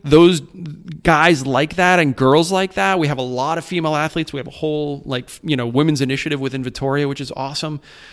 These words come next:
Uh, everybody brings something different, but it all comes down to that moment where, "Dude, I can't believe I made this section.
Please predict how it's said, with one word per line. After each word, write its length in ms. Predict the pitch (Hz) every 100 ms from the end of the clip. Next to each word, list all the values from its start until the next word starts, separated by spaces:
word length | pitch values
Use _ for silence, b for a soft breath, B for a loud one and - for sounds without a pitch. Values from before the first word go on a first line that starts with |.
| B B -
Uh, 200 | 135 -
everybody 400 | 190 180 196 196
brings 280 | 160 156 160
something 320 | - 143 127
different, 480 | 113 127 170 165 -
but 80 | 143
it 120 | 131
all 260 | 156 143 156
comes 220 | 170 139
down 180 | 143 139
to 60 | 131
that 180 | 127
moment 340 | 135 127 123 123
where, 420 | 123 120 117 113 b b b b b b - - -
"Dude, 240 | - 180 156
I 60 |
can't 280 | 135 - 147
believe 220 | 147 135
I 60 | 123
made 220 | 123 123
this 120 | 110
section. 440 | - 117 - -